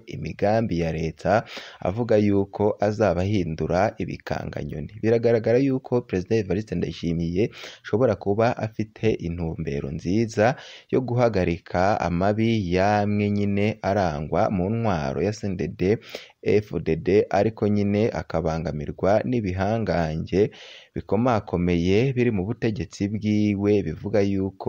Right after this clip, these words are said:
bizabandanya kugendera ku iragi ry'umuhisi Petero Nkurunziza, nk'uko twari twabandanije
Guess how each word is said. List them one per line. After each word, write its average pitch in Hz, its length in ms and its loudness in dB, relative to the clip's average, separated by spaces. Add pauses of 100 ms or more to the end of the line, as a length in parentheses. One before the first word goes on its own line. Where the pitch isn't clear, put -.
bizabandanya 80 1160 -2
kugendera 85 640 -2
ku - 160 -20
iragi 95 420 0 (360)
ry'umuhisi 107 640 0
Petero 101 460 0
Nkurunziza, 95 760 0
nk'uko 98 460 -2 (480)
twari 107 160 -2
twabandanije 85 920 0